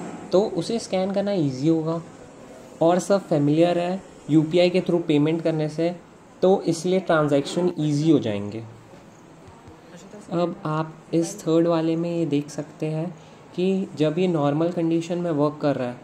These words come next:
तो आप इसमें scan करेंगे, पे करेंगे, तो आपको product मिल जाएगा। But in case अगर आपको product नहीं मिला, तो उस case में आपको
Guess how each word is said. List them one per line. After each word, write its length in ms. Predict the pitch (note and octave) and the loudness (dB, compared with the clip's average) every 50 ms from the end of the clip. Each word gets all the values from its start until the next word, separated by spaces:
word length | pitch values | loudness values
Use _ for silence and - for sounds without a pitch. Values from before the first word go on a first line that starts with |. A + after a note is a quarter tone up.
| - - - - - - - | -20 -20 -20 -20 -20 -12 -4
तो 200 | - D#3+ E3+ F#3 - | -4 -2 -2 -2 -4
आप 280 | D3+ D3 D#3 D#3+ D#3 D#3 D#3+ | -6 -6 -6 -6 -8 -10 -12
इसमें 260 | C#3+ - - E3+ E3 | -10 -8 -6 -6 -6
scan 440 | E3 - - D3 C#3+ C#3 C#3+ D3+ D3+ | -6 -6 -6 -6 -4 -4 -4 -6 -6
करेंगे, 400 | D3 D#3 D3 D3+ D3 D3+ D3+ D3+ | -6 -6 -6 -6 -6 -6 -8 -8
पे 220 | D3+ D3+ D3 D3 | -6 -4 -4 -4
करेंगे, 360 | C#3+ D3 D3 D3 D3 D3 D3 | -4 -4 -6 -4 -4 -4 -4
तो 120 | C#3+ D3 D3+ | -4 -4 -6
आपको 240 | D3 D3 - - | -6 -6 -6 -8
product 440 | D3 D3 - D3 C#3+ C#3 D3 C#3+ D3 | -8 -6 -2 -2 -2 -2 -2 -4 -2
मिल 200 | D3 C#3+ C#3 C3+ | -2 -2 -2 -2
जाएगा। 340 | C3 C3 A#2+ A#2 A2+ A#2+ - - - - - - - - - - - - - - C3 | -2 -4 -6 -6 -8 -12 -14 -14 -18 -20 -20 -20 -20 -20 -20 -20 -20 -20 -20 -12 -4
But 440 | B2+ - D3+ - - - - - - D3 | -2 0 0 0 -2 -6 -12 -10 -6 -4
in 180 | D3 D3+ D3 C#3+ | -2 -2 -4 -4
case 540 | - D#3 D3+ C#3+ A#2+ - - - - - - | -4 -2 -2 -2 -2 -4 -10 -18 -14 -10 -10
अगर 320 | C3+ C3 D#3 E3 E3 - - - - - - - - - - - - - - | -4 -2 0 0 0 -2 -4 -12 -20 -20 -20 -20 -20 -20 -20 -20 -18 -8 -6
आपको 260 | C#3+ C#3+ - - E3+ | -6 -6 -4 -4 -6
product 460 | D#3 D#3+ D3 D3+ D3 D3 D#3+ D#3 D#3 | -4 -2 -2 0 0 0 -2 -4 -4
नहीं 180 | D3+ D3 D3+ D3+ | -4 -2 -2 0
मिला, 280 | D3 C#3+ C3 B2 A#2 A2+ - - - - - - - - - - - - - - - - | 0 0 -2 -2 -6 -8 -12 -18 -20 -20 -20 -20 -20 -20 -20 -20 -20 -20 -20 -10 0 0
तो 80 | D#3+ | 0
उस 280 | D#3 D#3+ E3 E3+ E3+ - | 2 4 0 0 0 0
case 340 | - E3+ E3 D#3+ D#3 D#3+ F3 | 0 2 2 2 2 -2 -4
में 100 | F3+ F#3 | -4 -4
आपको 480 | - - D3+ D3 D3+ - F3 F3 E3+ | -2 -4 -6 -6 -4 -4 -2 -2 -2